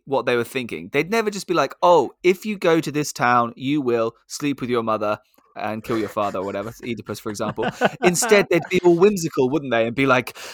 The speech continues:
Speaker 1: "If you go to Thebes on the night of the fifth moon, then you will see an eagle clutching a serpent."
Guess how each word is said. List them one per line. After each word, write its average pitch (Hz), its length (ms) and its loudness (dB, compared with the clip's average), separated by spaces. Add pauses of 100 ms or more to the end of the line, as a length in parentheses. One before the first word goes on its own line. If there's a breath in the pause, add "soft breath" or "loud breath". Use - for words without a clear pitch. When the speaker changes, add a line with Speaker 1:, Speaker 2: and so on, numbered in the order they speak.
(200 loud breath)
Speaker 1:
"If - 180 -6
you 104 120 -10
go 135 160 0
to 113 160 -4
Thebes 120 440 -4
on 101 100 -6
the 107 80 -6
night 120 340 2
of 98 100 -10
the 101 80 -6
fifth - 480 -4 (300 loud breath)
moon, 104 480 -4 (340 loud breath)
then 117 240 -6
you 131 80 0
will 135 100 0
see 156 200 -2
an 151 80 -4
eagle 147 360 0
clutching 156 440 -2
a 101 80 -4
serpent." 110 640 -4